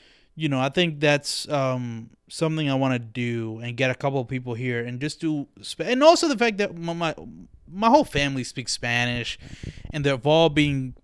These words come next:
paying attention to the podcast. So I guess a little treat to the, to the people who know of my podcast back in the Dominican Republic or even here in Philadelphia, where I currently reside,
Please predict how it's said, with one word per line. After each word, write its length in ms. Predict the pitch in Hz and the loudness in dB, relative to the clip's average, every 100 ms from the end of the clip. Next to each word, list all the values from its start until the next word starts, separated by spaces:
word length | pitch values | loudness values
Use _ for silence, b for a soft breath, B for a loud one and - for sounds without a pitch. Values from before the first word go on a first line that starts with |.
| - | -4
paying 220 | 160 151 | -2 -2
attention 360 | 135 160 147 127 | -2 -2 -2 -4
to 100 | 127 | -4
the 100 | 120 | -4
podcast. 580 | - 135 131 147 131 123 | 2 2 2 2 0 0
So 200 | 139 131 | 0 0
I 80 | |
guess 260 | 165 196 170 | 2 0 0
a 60 | 160 | 0
little 240 | 165 156 | 2 0
treat 440 | - - 143 131 - | -2 -6 -6 -6 -6
to 120 | 135 | -4
the, 240 | 120 104 B B B B B | -4 -6 B B B B B
to 100 | - | -4
the 100 | 139 | -2
people 460 | 120 - 147 147 135 | 0 -2 0 2 2
who 160 | - 135 | 2 0
know 320 | 127 127 131 | 2 6 6
of 140 | 127 | 4
my 120 | 123 113 | 0 -2
podcast 640 | - 123 123 139 127 110 | 0 0 2 0 0 0
back 180 | 120 110 | -2 0
in 80 | |
the 60 | 127 | -2
Dominican 380 | 120 120 110 110 | -2 -2 -4 -6
Republic 440 | 110 120 127 127 | -4 -4 -4 -2
or 80 | 123 | 0
even 220 | 175 170 | 2 0
here 400 | 104 170 127 104 - | 0 0 0 -4 -8
in 80 | 131 | -8
Philadelphia, 760 | - 117 117 139 127 104 104 _ b b b b | -4 -2 2 0 0 -12 -14 _ b b b b
where 120 | 127 | -2
I 40 | 117 | 2
currently 400 | - 208 151 127 | 4 4 4 2
reside, 640 | 110 98 127 101 101 143 | 0 -2 0 0 0 -6